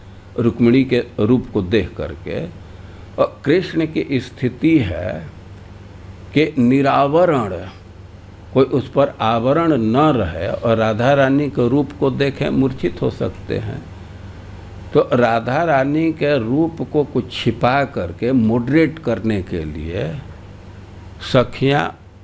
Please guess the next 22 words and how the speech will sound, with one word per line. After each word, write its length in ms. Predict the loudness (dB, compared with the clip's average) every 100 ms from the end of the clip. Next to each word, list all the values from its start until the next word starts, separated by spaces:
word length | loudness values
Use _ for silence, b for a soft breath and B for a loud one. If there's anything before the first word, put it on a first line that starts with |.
| -8 -2
उनका 280 | -2 -2 -8 -6
श्रृंगार 480 | -2 0 0 -2 -6 -8
करती 380 | -10 -10 -10 -10
हैं। 160 | -10 -16 B B B B B -8
वो 60 |
छवि 640 | -4 4 4 4 2 -4
के 180 | -2 -6 -6
छिपाई 580 | -6 -6 0 2 2 2
बे 220 | 0 -2
को, 320 | -4 -10 -8 -4
रस 380 | 2 2 2 0 -4 -2
के 80 | -4
बढ़ाई 580 | 0 0 0 0 2 2
बे 200 | -2 -6 -8
को 160 | -10 -12 B B B B -2
अंग 280 | 2 4 4
अंग 440 | 4 2 -2 -2 -2 -2
भूषण 640 | -4 -6 -2 0 2 0 -2
बनाए 560 | 0 0 0 -2 -2 -2
हैं 300 | -2 -4 -4
बनाई 480 | -4 -4 -6 -8 -10
के। 100 | -10